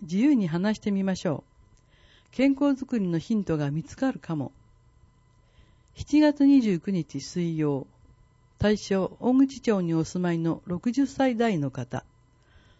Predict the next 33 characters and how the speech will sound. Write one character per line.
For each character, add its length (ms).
微 100
笑 160
み 100
プ 140
ラ 120
ザ 120
一 140
階 380
多 100
目 220
的 260
室。 380
午 140
前 300
午 180
後 120
の 140
う 100
ち 280
一 200
時 100
間 220
三 240
十 120
分 300
程 240
度。 160
時 140
間 220
の 80
詳 260
細 280
は 240